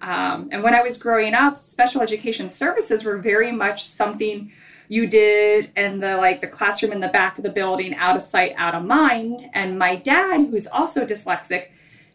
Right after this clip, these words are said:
did not want me to experience that type of education.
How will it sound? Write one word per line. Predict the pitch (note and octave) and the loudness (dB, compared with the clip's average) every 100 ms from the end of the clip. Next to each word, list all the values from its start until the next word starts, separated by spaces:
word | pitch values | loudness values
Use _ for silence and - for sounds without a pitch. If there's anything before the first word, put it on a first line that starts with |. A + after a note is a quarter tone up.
| F#3+ | -12
did | - C#4 A3 | 4 4 6
not | B3 A#3 F#3 | 4 2 2
want | G#3 F#3+ | 0 -2
me | G#3 G3+ F#3+ | -2 -4 -6
to | - G3 F#3 | -8 -2 -2
experience | F#3 - G#3 F#3 F3 E3+ | -2 -2 0 2 0 0
that | F#3 D3 | 0 0
type | - F3+ | -4 -8
of | F3+ | -6
education. | - - F#3 - - - - - | -6 -8 -10 -10 -8 -10 -14 -16